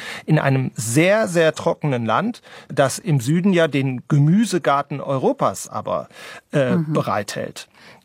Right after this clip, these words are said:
Speaker 1: Beispiel vielleicht, um eine Wassermelone groß zu kriegen,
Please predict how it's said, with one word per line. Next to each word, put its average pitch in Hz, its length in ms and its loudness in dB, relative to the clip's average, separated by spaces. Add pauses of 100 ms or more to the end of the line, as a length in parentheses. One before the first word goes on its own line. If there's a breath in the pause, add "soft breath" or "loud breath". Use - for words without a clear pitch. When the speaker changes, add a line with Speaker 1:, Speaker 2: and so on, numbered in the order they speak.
(140)
Speaker 1:
Beispiel 190 380 2
vielleicht, 123 480 -2 (160)
um 165 100 4
eine 151 140 4
Wassermelone 180 680 2
groß 131 300 -6
zu 131 100 -8
kriegen, 120 440 -8